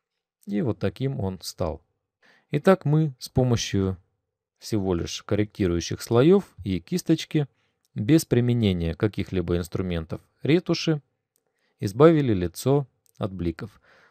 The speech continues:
точнее снизили их интенсивность. Хочу обратить ваше внимание, что если блики совсем пробойные, то есть у них значение двести пятьдесят пять, двести пятьдесят пять, двести пятьдесят пять по каналам,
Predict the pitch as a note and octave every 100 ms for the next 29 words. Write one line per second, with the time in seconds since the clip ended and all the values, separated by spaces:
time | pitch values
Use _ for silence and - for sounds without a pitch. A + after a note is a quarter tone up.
0 | _ A2+ - E3+ E3+ C3 - D3+ C#3 A#2+
1 | G#2+ A2 - C#3 G2+ G#2+ G2+ - E2 D#2
2 | D2 - - _ _ _ _ _ _ _
3 | B2 B2 E3+ C#3+ C#3+ D#3 D3+ C3 - B2
4 | C3 D3+ E3+ C3 F#2 - - G2+ G2 G#2
5 | - - F2 - F#2+ F#2+ G#2+ G2 G2 -
6 | F#2+ G#2 F#2 - G#2 B2 E3 D#3+ D3+ C#3
7 | - G#2 E2 - - G2+ F2+ - - G2+
8 | F#2+ - F2+ E2 E2 F#2 - F#2+ F#2+ F#2+
9 | F#2 G#2 F#2+ G#2 F#2+ - F#2 F2+ - -
10 | G#2+ G2 F#2 F#2+ F2+ G2+ F2 F2+ F2 -
11 | - G2 G2+ G#2 G2 D#3 E3 - - C3+
12 | C3 B2 A#2+